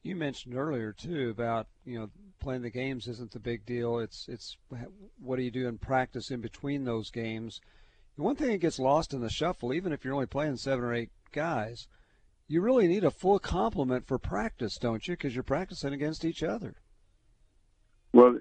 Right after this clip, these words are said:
Speaker 2: the good, the good part about that, Rick, is the fact that you're practicing against each other, and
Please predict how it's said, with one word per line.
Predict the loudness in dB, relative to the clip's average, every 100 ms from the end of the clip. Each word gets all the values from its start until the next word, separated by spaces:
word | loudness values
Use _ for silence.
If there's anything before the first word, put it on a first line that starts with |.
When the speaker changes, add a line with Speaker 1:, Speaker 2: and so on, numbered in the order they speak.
| -4
Speaker 2:
the | -4
good, | 2 2 2
the | -4
good | 0 -2 0
part | 0 0
about | 0 -2 -2 -2
that, | -2 -4
Rick, | -8 -8 -8
is | -10 -14
the |
fact | 0 4 4 2
that | -8 -10 _ _ -6
you're | -6 2
practicing | 4 4 2 -6
against | 0 2 2 2
each | -4 0
other, | 2 2
and | -2 -2 -2